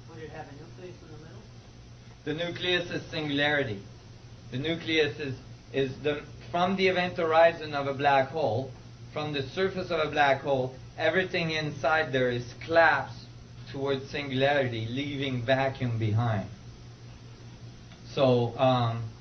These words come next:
Speaker 2: so the center of the Earth would be a singularity. So would be the center of the, of the, um, of the solar system,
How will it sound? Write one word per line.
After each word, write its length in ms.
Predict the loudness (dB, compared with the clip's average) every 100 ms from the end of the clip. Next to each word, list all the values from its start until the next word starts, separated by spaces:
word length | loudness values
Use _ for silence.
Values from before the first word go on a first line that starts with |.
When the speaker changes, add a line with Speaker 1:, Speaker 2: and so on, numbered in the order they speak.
| -18 -10
Speaker 2:
so 140 | -4 2
the 160 | 2
center 300 | 2 0 2
of 160 | 0 2
the 140 | 4 4
Earth 260 | 4 2
would 160 | -2 0
be 140 | 0
a 120 | 0
singularity. 680 | -2 -4 0 2 2 2 -2 -2
So 120 | 0 0
would 180 | 0
be 80 | -2
the 140 | -2 -2
center 420 | 0 0 0 0
of 200 | 0 0
the, 240 | 0 2 0 -8 -18 -18 -18 -4
of 380 | 2 4 4 0
the, 340 | 0 2 0 -2 -6 -4
um, 480 | 2 4 4 2 -4 -10 -14 -4
of 220 | 0 0
the 120 | 0 0
solar 300 | 2 2 0
system, 440 | -2 -8 -8 -8